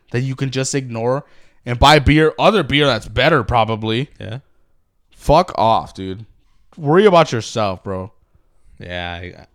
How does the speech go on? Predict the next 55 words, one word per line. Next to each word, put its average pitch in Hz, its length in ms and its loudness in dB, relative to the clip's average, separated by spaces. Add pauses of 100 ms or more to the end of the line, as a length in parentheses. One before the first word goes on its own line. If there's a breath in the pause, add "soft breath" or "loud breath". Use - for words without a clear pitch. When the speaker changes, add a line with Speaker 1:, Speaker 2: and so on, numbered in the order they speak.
(400)
Speaker 1:
Jesus 160 500 -2
Christ. 107 420 -2
Speaker 2:
I 110 100 -8
was 95 120 -10
old 87 180 -10
Speaker 1:
Just 170 220 4
Speaker 2:
school 180 100 4
Speaker 1:
like 180 100 6
Speaker 2:
shit. 151 60 -2
Speaker 1:
how, 151 280 4
yeah, 131 340 2
just 151 240 0
how 160 120 4
they 147 120 0
say, 123 240 -2 (240 soft breath)
"Well, 180 280 6
it's 220 120 0
a - 60 2
privately 208 480 6
owned 208 160 2
company. 180 420 4
If 156 100 6
they 160 100 6
don't 185 120 6
wanna 180 220 4
sell 175 240 4
wedding 165 300 2
cakes 170 300 -2
to 143 80 -6
gays," 147 480 0 (260 soft breath)
that 131 120 4
was 143 160 4
a 127 60 0
big 131 180 -2
thing 147 220 -4
too 185 200 -2
when 123 180 -4
gay 123 200 -4
marriage 123 320 -6
was 120 160 -12
legal, 156 340 -6 (260)
when 117 220 -10
it 110 100 -10
got 120 200 -4
legalized. 151 440 -4 (920 soft breath)
I 131 40 -8
was 117 80 -8
like, 117 240 -8
"Oh, 135 200 0
we 131 160 -4
shouldn't 135 320 -4
be 127 100 -6
forced 131 420 -6
to 120 80 -8
sell 113 440 -6